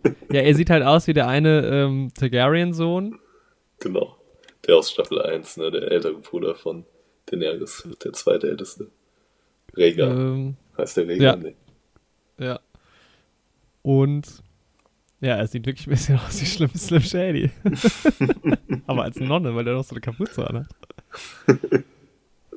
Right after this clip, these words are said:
Speaker 2: Okay, abgefahren. Da ist das ein Typ gew-, aber ist, guck mal, da ist, wenn ich, wenn ich bei Google eingebe, dann gibt's noch so Bilder, da sieht er so ein bisschen aus wie Arthur.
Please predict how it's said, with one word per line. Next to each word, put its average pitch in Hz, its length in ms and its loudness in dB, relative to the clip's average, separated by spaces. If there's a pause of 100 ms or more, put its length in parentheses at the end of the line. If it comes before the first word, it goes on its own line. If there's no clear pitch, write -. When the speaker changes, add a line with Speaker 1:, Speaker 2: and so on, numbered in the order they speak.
(680)
Speaker 2:
Okay, 143 280 -2
abgefahren. 110 640 -4 (1300)
Da 120 100 -6
ist - 240 -6
das 156 160 -4
ein 135 100 -8
Typ - 300 -4
gew-, - 140 -6
aber 131 160 0
ist, - 180 -4
guck 190 100 2
mal, 180 80 2
da 139 80 2
ist, - 160 -2 (160)
wenn 135 120 0
ich, 147 160 -2
wenn 139 140 0
ich - 160 -8
bei 127 180 -2
Google 147 240 0
eingebe, 143 240 0
dann 139 120 0
gibt's 147 160 -4
noch 156 80 0
so 143 120 -4
Bilder, 143 300 2
da 127 120 2
sieht 139 160 -2
er 139 80 2
so 123 80 -4
ein 127 40 -6
bisschen 139 200 -4
aus 123 220 -2
wie 123 100 -4
Arthur. 113 560 -2